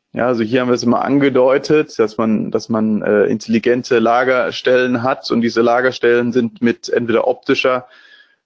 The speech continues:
äh, Überprüfung oder eben mit Gewichtsüberprüfung, äh, gesegnet.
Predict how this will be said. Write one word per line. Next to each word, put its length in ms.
äh, 140
Überprüfung 800
oder 280
eben 540
mit 220
Gewichtsüberprüfung, 1120
äh, 300
gesegnet. 720